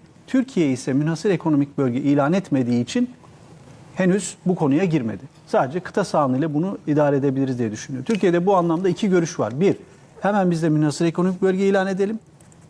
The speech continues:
Diğeri de hayır biz seksen ikiye taraf değiliz. Ee, seksen iki Deniz Sözleşmesi'ne taraf değiliz. Kıta sahanlığıyla biz bu menfaatimizi koruruz ve donanmalarımız orada. Fiilen ne oluyor?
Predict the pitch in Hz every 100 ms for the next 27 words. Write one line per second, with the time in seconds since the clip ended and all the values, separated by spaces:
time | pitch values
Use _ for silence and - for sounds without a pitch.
0 | - 185 208 165 202 208 - - 175 175
1 | 135 165 147 - 165 180 156 - 143 127
2 | 147 135 - 202 202 - - - - -
3 | 147 139 131 123 - - - - - 147
4 | 160 147 156 147 151 151 156 139 143 139
5 | 139 143 135 151 147 - 180 214 - -
6 | - - - 262 196 165 156 147 147 165
7 | 160 185 170 - - 151 143 151 131 143
8 | 120 123 170 202 214 190 147 160 147 139
9 | 135 175 160 110 95 - - - - -
10 | - - - - - - 214 262 208 180
11 | 156 123 139 220